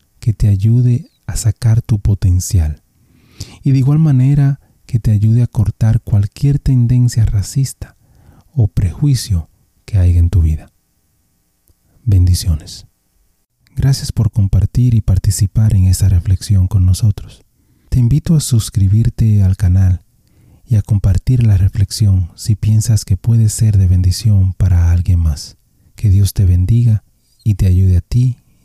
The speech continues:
y a tu familia. Muchísimas gracias por escuchar el episodio. Eh, te pido y te invito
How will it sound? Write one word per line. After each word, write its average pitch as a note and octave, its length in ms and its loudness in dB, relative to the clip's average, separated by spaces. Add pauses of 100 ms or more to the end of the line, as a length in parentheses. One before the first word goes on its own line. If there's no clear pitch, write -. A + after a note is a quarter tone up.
y G#2 60 0
a G2 40 2
tu - 140 0
familia. D#2 500 -2 (1600)
Muchísimas C3 640 -4
gracias A2 420 -4
por G2+ 220 -4
escuchar F#2+ 580 -6 (540)
el F#2 120 -6
episodio. G2 560 -4 (800)
Eh, G2 260 -4
te G2+ 140 -4
pido G#2+ 540 -2 (180)
y G#2 140 -12
te - 160 -12
invito F#2 520 -6